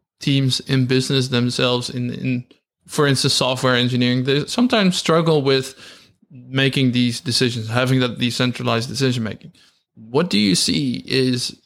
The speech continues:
in, for, in motorsport teams is the most powerful thing that creates you having a position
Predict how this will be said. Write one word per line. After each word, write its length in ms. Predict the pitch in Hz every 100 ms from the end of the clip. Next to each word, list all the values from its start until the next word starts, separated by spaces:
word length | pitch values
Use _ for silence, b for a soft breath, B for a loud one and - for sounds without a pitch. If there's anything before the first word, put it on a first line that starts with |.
| _
in, 220 | 135 127
for, 260 | 123 139 127
in 200 | 143 143
motorsport 560 | 131 147 151 - 127 127
teams 400 | 139 127 110 - b b b _ _ - _ _
is 220 | 135 123
the 80 | 131
most 240 | 131 131 -
powerful 400 | 135 131 - 117
thing 280 | 139 127
that 160 | 107 -
creates 580 | - 123 120 117 - 113
you 420 | 117 127 127 131 - 127
having 240 | 127 127
a 40 |
position 600 | 120 120 135 123 131 120